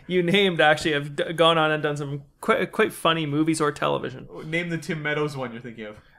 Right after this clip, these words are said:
Speaker 1: Uh, well, maybe not Tim <laughs> Meadows.
Speaker 2: He's funny in Mean Girls. I'll give him that one.
Speaker 1: Yeah.
Speaker 2: But, but in, in the sense of, like, I don't know that many of them can carry a movie.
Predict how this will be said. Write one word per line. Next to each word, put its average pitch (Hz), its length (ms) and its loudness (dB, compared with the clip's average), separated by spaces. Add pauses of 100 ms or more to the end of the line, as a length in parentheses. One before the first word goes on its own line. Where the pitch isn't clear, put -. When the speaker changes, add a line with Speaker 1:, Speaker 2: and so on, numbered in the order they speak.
Speaker 1:
Uh, 151 280 2
well, 170 140 8
maybe 180 240 4
not 170 180 4
Tim 156 280 0
<laughs> - 40 -12
Meadows. - 500 0
Speaker 2:
He's 202 160 -2
funny 214 240 -2
in 170 120 -2
Mean 131 180 -4
Girls. 110 280 -6
I'll 127 60 -4
give 120 140 -8
him 107 120 -12
that 98 240 -10
one. 98 140 -16 (120)
Speaker 1:
Yeah. - 260 -2 (100)
Speaker 2:
But, 175 420 -4
but 202 180 -4
in, 202 300 -6
in 208 120 -4
the 196 80 -4
sense 240 260 -6
of, 208 160 -8
like, 160 340 -4 (380)
I 180 100 2
don't 240 220 2
know 226 160 2
that 208 140 0
many 165 200 -2
of 165 100 -4
them 165 120 -4
can 165 180 -6
carry 139 420 -2
a 123 60 -4
movie. 113 480 -10